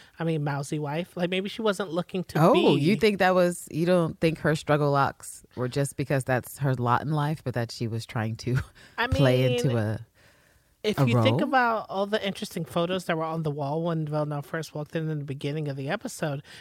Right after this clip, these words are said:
Speaker 1: the hair didn't look so limp. Like, maybe it's product.
Speaker 2: I was saying that they deleted the scene because it actually was, um, thin, shitty hair.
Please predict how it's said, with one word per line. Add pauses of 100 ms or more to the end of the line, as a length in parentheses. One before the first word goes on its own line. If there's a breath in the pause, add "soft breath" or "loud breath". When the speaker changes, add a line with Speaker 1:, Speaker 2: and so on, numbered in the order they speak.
Speaker 1:
the
hair
didn't
look
so
limp. (520)
Like,
maybe
it's
product. (280 soft breath)
Speaker 2:
I
was
saying
that
they
deleted
the
scene
because
it
actually
was,
um,
thin,
shitty
hair.